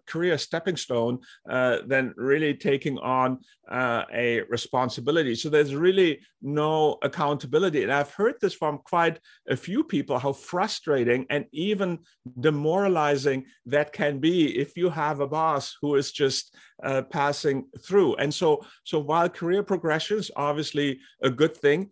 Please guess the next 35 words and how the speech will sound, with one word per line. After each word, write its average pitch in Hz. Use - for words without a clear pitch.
you 160
do 202
want 175
to 156
balance 147
that 131
with, 131
uh, 123
stability. 139
And 151
I've 170
even 220
talked 175
to 170
some 202
leaders 147
who 160
see 175
stability 156
as 147
a 143
competitive 165
advantage, 156
which -
makes 147
their 139
organization 143
more 139
reliable 131
and 127
much 147
better 175
at 139
collaborating 143
with 131